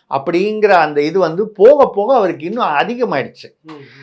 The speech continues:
Speaker 1: அந்த வகையில பாத்தீங்கன்னா, இப்ப திமுக இந்த உள் தகவல்னு சொல்லி கூட இப்போ நீங்க இப்போ
Speaker 2: அதான் கேள்வி கேட்டிருந்தேன்.
Speaker 1: கேட்டிருக்கீங்க.
Speaker 2: பல பேர் உள் தகவல் திமுக
Speaker 1: கொடுக்குறாங்கன்னு.
Speaker 2: சீனியர்களே கொடுக்குறாங்க.
Speaker 1: இப்போ ஒரு முக்கியமான,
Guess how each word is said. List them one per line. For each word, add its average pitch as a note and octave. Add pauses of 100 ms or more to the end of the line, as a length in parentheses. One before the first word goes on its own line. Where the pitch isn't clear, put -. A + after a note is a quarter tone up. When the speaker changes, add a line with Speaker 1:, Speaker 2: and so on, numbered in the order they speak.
(100)
Speaker 1:
அந்த G#3+
வகையில A#3
பாத்தீங்கன்னா, G3
இப்ப G#3+
திமுக F#3
இந்த D#3+
உள் E3
தகவல்னு D#3+
சொல்லி D3
கூட C#3+
இப்போ C3
நீங்க C3
இப்போ B2
Speaker 2:
அதான் A3+
கேள்வி G#3
கேட்டிருந்தேன். C#3+
Speaker 1:
கேட்டிருக்கீங்க. B2
Speaker 2:
பல F3+
பேர் G#3+
உள் G#3+
தகவல் F3+
திமுக G#3
Speaker 1:
கொடுக்குறாங்கன்னு. C3+
Speaker 2:
சீனியர்களே E3+
கொடுக்குறாங்க. D#3+
Speaker 1:
இப்போ A3
ஒரு G3+
முக்கியமான, G#3